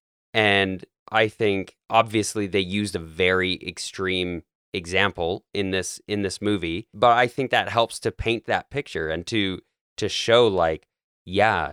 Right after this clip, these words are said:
this is not, like, life is not simple. It's not just like, this man is just purely bad. He also has good intentions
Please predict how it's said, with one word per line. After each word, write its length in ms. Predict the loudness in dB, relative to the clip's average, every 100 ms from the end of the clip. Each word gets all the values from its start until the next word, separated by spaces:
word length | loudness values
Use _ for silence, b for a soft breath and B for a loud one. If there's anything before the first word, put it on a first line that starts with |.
| -6
this 360 | -2 0 -2
is 320 | -4 -4 -4
not, 460 | -4 2 4 4 0
like, 260 | -2 -2 -4
life 380 | -4 2 2 2
is 180 | -2 -4
not 520 | -2 4 4 4 -2 _ _ _
simple. 560 | -4 -4 -2 -2 -4 -4
It's 220 | -4 -2 -2
not 400 | 2 4 2 0
just 240 | -4 0
like, 220 | 0 0 _ _ _ _ 2
this 220 | 2 2
man 320 | 2 4 4
is 240 | 0 -8
just 240 | -6 -6 -6
purely 440 | -4 0 0 -2
bad. 500 | -2 0 2 0 -4 _ _ _ _
He 140 | -4 -2
also 460 | 2 2 4 2
has 540 | 2 0 0 2 -2 -6 _ _ _
good 140 | -4 -2
intentions 680 | -2 -2 -4 -2 -6 -6